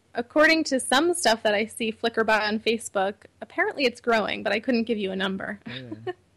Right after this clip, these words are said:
Speaker 2: Okay. Um, when you were here in Arizona, I'm in Phoenix, which is why I'm asking about Arizona.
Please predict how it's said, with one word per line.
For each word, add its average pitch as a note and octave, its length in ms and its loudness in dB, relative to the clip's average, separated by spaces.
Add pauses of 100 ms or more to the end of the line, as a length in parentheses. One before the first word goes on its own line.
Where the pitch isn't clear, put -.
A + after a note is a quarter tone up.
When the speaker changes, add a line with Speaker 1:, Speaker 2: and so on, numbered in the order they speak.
(180)
Speaker 2:
Okay. A3 260 -18 (760)
Um, C3 720 0 (1400)
when D#3+ 160 4
you E3 120 4
were D#3 100 8
here D#3 220 6
in D3 80 2
Arizona, C#3+ 460 2
I'm D3 200 0
in D3 100 0
Phoenix, D3 580 0
which - 80 -16
is A2 120 -10
why B2+ 340 0
I'm A#2 240 -6 (640)
asking A#2 340 -8
about G#2+ 260 -4
Arizona. A2+ 540 -4